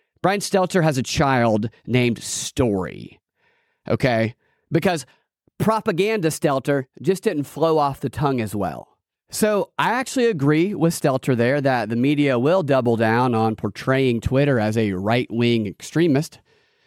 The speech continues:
You know, Twitter, the platform that makes Gab look like a left-wing pussy. That's the angle I would go with anyway.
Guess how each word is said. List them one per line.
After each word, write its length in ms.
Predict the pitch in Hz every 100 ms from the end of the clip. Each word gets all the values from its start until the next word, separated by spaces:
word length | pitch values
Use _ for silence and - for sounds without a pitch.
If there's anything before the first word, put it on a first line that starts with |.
| _
You 120 | - 120
know, 280 | 117 135 - _ _ _ _ -
Twitter, 480 | - 277 185 113 - _ _ -
the 80 |
platform 640 | - 214 208 - 226 240 196
that 100 | 190
makes 240 | 196 -
Gab 520 | 131 202 208 196 185 156
look 200 | 202 196
like 160 | 180
a 40 | 143
left-wing 580 | 147 190 - 180 185 127
pussy. 560 | - 196 - 107 92 _ _ _ _ _ _ _ _ _
That's 220 | 202 233
the 140 | - 196
angle 260 | 190 151
I 140 | 147 214
would 160 | 147
go 180 | 117 110
with 160 | 107 104
anyway. 400 | 107 107 113